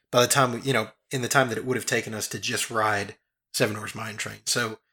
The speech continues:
you know, we have, we have limited time in, uh, in Magic Kingdom because we are, we do have a two o'clock, uh, lunch reservation at, at the G Flow Cafe. So we're, we're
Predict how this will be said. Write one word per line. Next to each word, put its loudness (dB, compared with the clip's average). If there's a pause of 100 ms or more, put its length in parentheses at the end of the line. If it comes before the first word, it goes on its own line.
(600)
you 0
know, 6
we 4
have, 6
we 0
have 6
limited 2
time -2
in, -8
uh, -8 (520)
in -4
Magic -2
Kingdom -4 (720)
because 0
we 0
are, 6 (240)
we -8
do 2
have 6
a -4
two -2
o'clock, -4
uh, -4 (760)
lunch 0
reservation -6
at, -14 (140)
at -8
the -20
G -6
Flow -8
Cafe. -10
So -8 (500)
we're, 0 (240)
we're -2